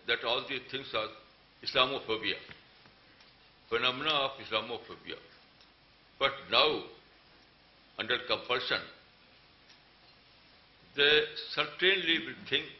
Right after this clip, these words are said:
that Islamophobia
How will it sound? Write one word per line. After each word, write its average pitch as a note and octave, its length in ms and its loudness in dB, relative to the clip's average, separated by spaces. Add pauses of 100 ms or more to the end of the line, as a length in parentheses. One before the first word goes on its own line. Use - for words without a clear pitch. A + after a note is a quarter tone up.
(1200)
that C3+ 200 4 (1040)
Islamophobia D3 1000 0